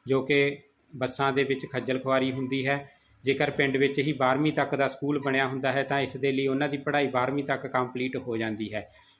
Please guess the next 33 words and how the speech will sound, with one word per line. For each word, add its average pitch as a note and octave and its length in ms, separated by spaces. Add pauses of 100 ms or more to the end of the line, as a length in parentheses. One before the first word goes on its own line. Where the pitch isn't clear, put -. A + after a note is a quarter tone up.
(120)
ਪਰ D3 120
ਬੱਚਿਆਂ C3+ 360
ਦੀ C#3 180
ਗਿਣਤੀ C3+ 280 (100)
ਘਟਣ D3 180
ਕਾਰਨ C3+ 360
ਇਹਨਾਂ D3 140
ਸਕੂਲਾਂ C#3 320
ਨੂੰ D3 100
ਖਤਰਾ C3+ 320
ਬਣਿਆ C3 280
ਹੁੰਦਾ C3 260
ਹੈ। D3+ 200 (500)
ਤਾਂ C3+ 160
ਕਰਕੇ C#3+ 400
ਜੇਕਰ C#3+ 380
ਸਕੂਲ D3 300
ਵਿੱਚ D3+ 200
ਬੱਚਿਆਂ C3+ 320
ਦੀ C3 160
ਗਿਣਤੀ C3+ 280
ਵੱਧ C3 240
ਹੋਵੇਗੀ, C#3+ 440
ਉੱਥੇ C#3 200
ਪੋਸਟਾਂ C3 460
ਫੁੱਲ C3 260
ਹੋਣਗੀਆਂ, C#3+ 400
ਤਾਂ C3+ 220
ਹੀ C#3+ 140
ਉਹ C3+ 160
ਪੜ੍ਹਾਈ C#3+ 340 (360)
ਚੰਗੀ B2 320
ਹੋਵੇਗੀ। G#2+ 480